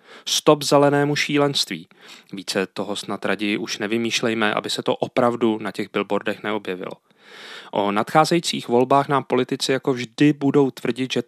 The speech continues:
tentokrát to jsou opravdu ty nejdůležitější volby od prvních svobodných v roce devatenáct set devadesát. Ale jak něco takového mohou tvrdit, když nám nabízí volby bez volebních témat?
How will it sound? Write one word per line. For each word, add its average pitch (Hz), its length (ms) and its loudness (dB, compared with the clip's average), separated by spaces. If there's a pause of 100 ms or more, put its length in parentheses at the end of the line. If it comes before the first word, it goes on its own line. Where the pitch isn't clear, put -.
tentokrát 165 640 2 (160)
to - 100 -4
jsou 117 260 -2 (100)
opravdu 123 640 0 (260)
ty 123 120 0
nejdůležitější 127 920 0
volby 113 360 -2
od 104 180 -10
prvních 120 340 -2
svobodných 110 500 -2
v 110 40 -10
roce 104 260 -4
devatenáct 98 500 -4
set - 80 -6
devadesát. 98 500 -8 (680)
Ale 98 180 -2
jak 95 140 0
něco 110 220 -4
takového 104 460 -2
mohou 110 280 -4
tvrdit, 95 520 -6
když 104 220 -6
nám 104 300 -4
nabízí 113 460 -6
volby 113 320 0
bez 107 160 -4
volebních 113 420 -2
témat? 131 340 0